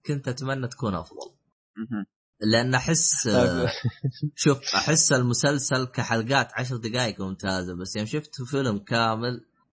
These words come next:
Speaker 1: أحسه زي ما تقول، آه،
Speaker 2: مللت.
Speaker 1: مو مللت، أنا انبسطت ترى بكل شيء،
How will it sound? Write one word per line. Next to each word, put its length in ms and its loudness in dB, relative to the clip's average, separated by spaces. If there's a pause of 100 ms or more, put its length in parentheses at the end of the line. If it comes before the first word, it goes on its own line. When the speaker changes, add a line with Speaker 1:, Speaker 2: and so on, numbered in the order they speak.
(160)
Speaker 1:
أحسه 360 2
زي 200 2
ما 120 2
تقول، 680 2 (480)
آه، 260 4
Speaker 2:
مللت. 380 6 (600)
Speaker 1:
مو 240 8
مللت، 600 0 (340)
أنا 140 2 (140)
انبسطت 500 0
ترى 140 0
بكل 200 -2
شيء، 280 -4